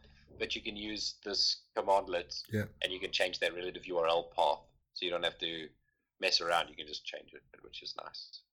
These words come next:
Speaker 1: And then the usual, uh, scripting stuff. You can give it an assignment collection. You can,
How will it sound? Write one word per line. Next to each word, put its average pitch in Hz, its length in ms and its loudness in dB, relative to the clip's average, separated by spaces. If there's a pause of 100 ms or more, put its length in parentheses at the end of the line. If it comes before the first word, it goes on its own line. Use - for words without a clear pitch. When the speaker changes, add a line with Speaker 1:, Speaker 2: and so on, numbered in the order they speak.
(120)
Speaker 1:
And 113 160 0
then 110 160 4
the 98 100 0
usual, 101 720 0 (300)
uh, 82 200 2
scripting 147 400 -2
stuff. - 320 4
You 113 60 -10
can 101 80 -12
give 101 100 -8
it 98 60 -4
an 92 60 0
assignment 95 380 2
collection. 90 520 -2 (920)
You 92 120 -10
can, 85 520 -4